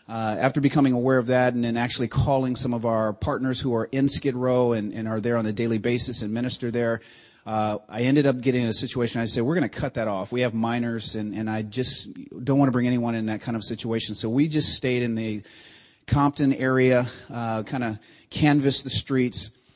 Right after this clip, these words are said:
And, uh, I was with a team with, uh, Tim Bundy and his son Ian and, uh, Jill Shannon and Liz Nelson, and I'm,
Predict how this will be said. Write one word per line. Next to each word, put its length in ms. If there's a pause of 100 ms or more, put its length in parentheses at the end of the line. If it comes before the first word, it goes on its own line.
(260)
And, 300
uh, 380 (100)
I 300 (120)
was 220
with 140
a 80
team 340
with, 240
uh, 180
Tim 300
Bundy 440
and 100
his 100
son 220
Ian 800
and, 380
uh, 200
Jill 300
Shannon 880
and 500 (500)
Liz 280
Nelson, 680
and 600
I'm, 320